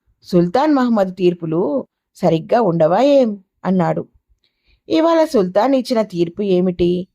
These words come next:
కాజీ తెచ్చిన సాక్షులు ఎటువంటి వాళ్ళు? బుద్ధిగల వాడెవడన్నా వాళ్ళ సాక్ష్యం నమ్ముతాడా?" అన్నాడు కుర్రవాడు. మర్నాడు ఉదయం ఆయన ఆ కుర్రవాణ్ణి తన ఇంటికి పిలిపించి,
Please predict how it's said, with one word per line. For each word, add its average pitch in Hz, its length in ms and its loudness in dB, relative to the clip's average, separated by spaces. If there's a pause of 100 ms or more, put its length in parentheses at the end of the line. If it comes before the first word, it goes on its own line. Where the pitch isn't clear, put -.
(440)
కాజీ 220 400 0
తెచ్చిన 294 380 -2
సాక్షులు 208 500 -4
ఎటువంటి 226 460 -2
వాళ్ళు? 240 400 0 (600)
బుద్ధిగల 220 500 0
వాడెవడన్నా 190 840 0
వాళ్ళ 196 260 -2
సాక్ష్యం 190 480 -6
నమ్ముతాడా?" 180 720 -2 (640)
అన్నాడు 170 460 0
కుర్రవాడు. 165 640 -4 (640)
మర్నాడు 311 440 0
ఉదయం 175 540 2 (460)
ఆయన 320 320 0
ఆ 294 160 -2
కుర్రవాణ్ణి 170 760 0
తన 226 200 -2
ఇంటికి 170 380 -2
పిలిపించి, 165 720 -6